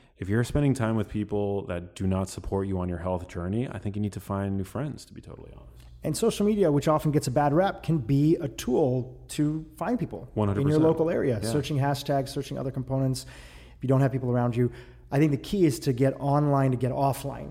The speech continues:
Speaker 1: Yeah.
Speaker 2: to go do dinners, to go do meetups, to
Speaker 1: Yeah.
Speaker 2: go to a conference with somebody.
Speaker 1: Yeah.
Speaker 2: You know, we recently just hosted the Feel Good Summit. So many individuals came out to that event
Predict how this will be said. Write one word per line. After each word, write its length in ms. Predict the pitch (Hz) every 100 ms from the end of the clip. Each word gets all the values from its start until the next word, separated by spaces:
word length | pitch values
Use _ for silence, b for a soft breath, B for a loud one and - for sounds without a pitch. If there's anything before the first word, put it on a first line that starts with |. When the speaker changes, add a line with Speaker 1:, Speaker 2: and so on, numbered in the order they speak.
| -
Speaker 1:
Yeah. 160 | 98 87
Speaker 2:
to 60 |
go 160 | 135 131
do 160 | 127
dinners, 540 | 127 156 135 107 98 - -
to 100 | 127
go 140 | 131
do 120 | 127
meetups, 600 | 127 147 147 117 - -
to 60 | 98
Speaker 1:
Yeah. 140 | 90
Speaker 2:
go 80 | 135
to 120 | 165
a 40 | 170
conference 600 | - 143 190 - 165 135
with 100 | -
somebody. 420 | 120 117 120 143 B
Speaker 1:
Yeah. 140 | 90
Speaker 2:
You 40 | 80
know, 80 | 135
we 100 | 135
recently 360 | 143 135 147 131
just 160 | 123
hosted 240 | 139 131 127
the 60 |
Feel 220 | 123 151
Good 100 | 151
Summit. 300 | - 120 120 B B B -
So 260 | - 180
many 100 | 185
individuals 400 | 165 151 139 131
came 200 | - 139
out 100 | 131
to 60 | 123
that 120 | 120
event 420 | 110 139 139 117